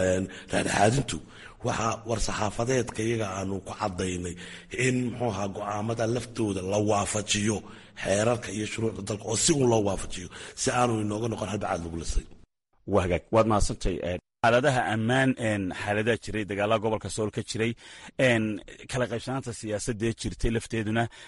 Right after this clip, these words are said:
Speaker 2: duruufo gaara bay wadatay. Dad badan waxay lahayn labadii sano u dambeeyay dhaqaalo hoos buu u dhacayay, ganacsatadu, een, maalgashi may samaynin, murankaa siyaasiga dhib buu dadka ku ahaa. Een, culayskaasi hadda, een,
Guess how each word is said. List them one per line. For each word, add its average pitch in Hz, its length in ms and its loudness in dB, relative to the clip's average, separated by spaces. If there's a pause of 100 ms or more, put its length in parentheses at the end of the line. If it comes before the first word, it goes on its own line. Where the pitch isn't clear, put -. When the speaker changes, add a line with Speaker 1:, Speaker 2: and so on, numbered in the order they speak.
(140)
Speaker 2:
duruufo 107 420 0 (200)
gaara 117 300 8
bay 113 120 2
wadatay. 110 500 4 (120)
Dad 123 180 0
badan 113 200 4
waxay 110 180 2
lahayn 107 220 4
labadii 117 240 2
sano 117 180 2
u 123 60 0
dambeeyay 110 340 2
dhaqaalo 110 360 4
hoos 110 240 2
buu 113 140 -4
u 113 60 -6
dhacayay, 107 340 2
ganacsatadu, 107 600 -2 (400)
een, 117 180 4 (220)
maalgashi 120 500 0
may 117 140 4
samaynin, 120 460 2
murankaa 117 300 2
siyaasiga 107 480 2
dhib 127 140 0
buu 117 120 -4
dadka 110 260 0
ku - 180 0
ahaa. 110 220 8 (380)
Een, 151 180 6 (880)
culayskaasi 165 520 8
hadda, 147 320 6
een, 131 200 6